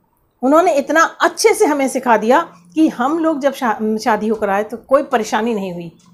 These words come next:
ना हमारी सास को हमसे कोई परेशानी हुई और एडजस्ट होने में हमें भी कोई परेशानी नहीं हुई। तो बस मैं एक रिक्वेस्ट ही कर सकती हूँ सभी मदर्स से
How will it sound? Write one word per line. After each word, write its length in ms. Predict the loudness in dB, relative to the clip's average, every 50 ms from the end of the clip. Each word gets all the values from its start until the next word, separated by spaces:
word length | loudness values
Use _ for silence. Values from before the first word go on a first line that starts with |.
| _ _ _ _ _ _ _ -6 0
ना 100 | 0 2
हमारी 320 | 2 2 2 2 0 0
सास 320 | 2 2 2 2 2 -2 -4
को 100 | -4 -2
हमसे 220 | -2 -2 -4 -4
कोई 140 | -2 -2 0
परेशानी 460 | 0 0 0 0 0 -2 -2 -2 -2
हुई 300 | 0 -2 -2 -2 -6 -12 _ _ _ _ _ _ _ _ _ _ _ _ _ -20 _ _ _ _ _ _ _ 0
और 100 | 0 0
एडजस्ट 480 | 2 2 2 2 4 2 2 2 2 -2
होने 180 | 0 2 2 2
में 100 | 0 0
हमें 280 | -2 -4 -4 -6 -6
भी 80 | -8 -8
कोई 180 | -6 -6 -6
परेशानी 480 | -6 -6 -8 -8 -8 -8 -8 -8 -8 -8
नहीं 120 | -6 -6
हुई। 240 | -6 -6 -8 -8 -12 _ _ _ -20 _ _ _ -14 -4 2
तो 260 | 4 4 4 2 -2 -14 _ _ -6
बस 260 | 0 0 0 0 0 -2
मैं 100 | -2 -2
एक 220 | -2 -2 -4 -2
रिक्वेस्ट 480 | -4 -2 2 2 2 2 2 0 -2 0
ही 100 | 0 2
कर 140 | 2 0
सकती 300 | 0 2 -2 -2 -2 -4
हूँ 300 | -4 -4 -4 -4 -6 -10 -10 -2
सभी 280 | -2 -2 0 0 -2 0
मदर्स 360 | 0 0 2 4 4 2 2
से 340 | 0 -4 -4 -6 -6 -6 _